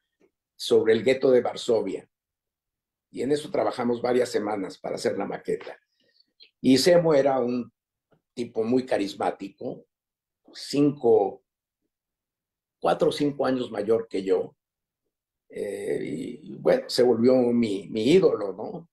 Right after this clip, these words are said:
Por, por, por el tiempo que fue, que fue mi, mi madrij. Después él se fue a, a Israel, salió del,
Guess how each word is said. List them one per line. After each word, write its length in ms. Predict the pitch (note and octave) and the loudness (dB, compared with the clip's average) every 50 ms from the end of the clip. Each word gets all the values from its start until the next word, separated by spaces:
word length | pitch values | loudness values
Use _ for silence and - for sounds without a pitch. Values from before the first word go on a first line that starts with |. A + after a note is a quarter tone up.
| _ _ | _ _
Por, 260 | - - - - - _ _ _ _ _ _ _ | -12 -10 -10 -10 -12 _ _ _ _ _ _ _
por, 340 | - G2+ G2+ G#2 G#2 G2+ - - | -14 -10 -8 -6 -6 -8 -4 0
por 160 | A2 A2 G#2+ | 2 2 2
el 120 | G#2+ G2 | 2 -2
tiempo 400 | - B2+ C3+ C3+ C3+ - D3 - | 0 0 0 0 2 0 -2 -2
que 120 | - A2 G#2 | 0 -2 -4
fue, 640 | - - - A2+ A2+ A#2 A#2 A2+ - - - _ _ _ _ _ _ _ _ _ | -4 0 2 6 6 6 6 4 2 -4 -6 _ _ _ _ _ _ _ _ _
que 100 | - G2 | -10 -8
fue 220 | - - A#2 A#2 A2+ | -6 -2 0 0 2
mi, 420 | A#2 A#2 A2+ A2 G#2+ G#2 F#2 - - | 0 0 -2 -4 -4 -6 -8 -10 -10
mi 120 | G#2 G#2+ | -8 -6
madrij. 420 | G#2+ G#2+ G#2+ G#2+ G#2+ A2+ A#2+ A#2 - - - - _ _ _ _ _ _ | -4 -2 0 0 2 2 2 2 0 -6 -18 -20 _ _ _ _ _ _
Después 400 | - A#2 - - D3+ D#3 D3+ D3+ D#3 | -6 -6 -4 0 2 2 4 4 2
él 120 | C#3 C#3 | 0 -2
se 160 | C3+ - A#2+ | -2 -6 -8
fue 300 | A#2 - - A#2+ B2 B2 | -8 -6 -2 0 0 0
a, 360 | A#2+ A#2 A2 G#2 G2 F2+ F2 _ _ _ _ _ _ _ _ - _ _ | 0 0 -2 -4 -6 -8 -10 _ _ _ _ _ _ _ _ -20 _ _
a 100 | - G#2+ | -8 -8
Israel, 760 | A2 G#2+ G#2 A#2 A2+ A#2+ C#3 E3+ - - C3 A#2+ A2+ - - | -6 -6 -2 -2 -2 2 2 2 2 2 2 0 -2 -4 -8
salió 520 | - - - G#2+ A2+ A#2 A#2+ B2 A#2+ B2 | -10 -10 -10 -8 -6 -2 0 0 0 0
del, 360 | A#2 A#2 A2+ G#2+ G#2+ G2+ F#2+ | 0 -2 -2 -2 -2 -6 -12